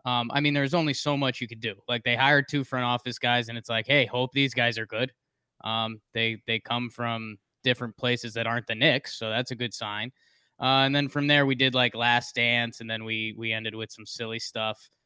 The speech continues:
Uh, the first, the first, like, real hangover that everyone ever had,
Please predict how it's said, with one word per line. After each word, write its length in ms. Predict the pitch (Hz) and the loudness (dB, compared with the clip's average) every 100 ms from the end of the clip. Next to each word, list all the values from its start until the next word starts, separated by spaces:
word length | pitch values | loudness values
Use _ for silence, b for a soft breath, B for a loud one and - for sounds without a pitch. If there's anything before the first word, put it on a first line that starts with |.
| _ - | _ -8
Uh, 480 | 113 110 110 110 110 - | -4 -2 -2 -4 -6 -6
the 80 | 143 | -6
first, 420 | - 175 170 - 131 | 2 4 4 -2 -6
the 120 | 156 | -4
first, 480 | 143 - 185 190 - | -2 4 4 4 0
like, 180 | 160 139 | 0 0
real 480 | 123 127 143 143 135 | 0 -4 2 2 2
hangover 840 | 127 131 127 123 113 107 107 101 101 _ _ - | -2 -2 -2 -2 -8 -12 -16 -18 -20 _ _ -6
that 120 | 113 | -2
everyone 420 | 113 113 113 110 | -2 -2 -6 -4
ever 240 | 110 107 104 | -4 -4 -6
had, 420 | 104 98 101 | -6 -6 -10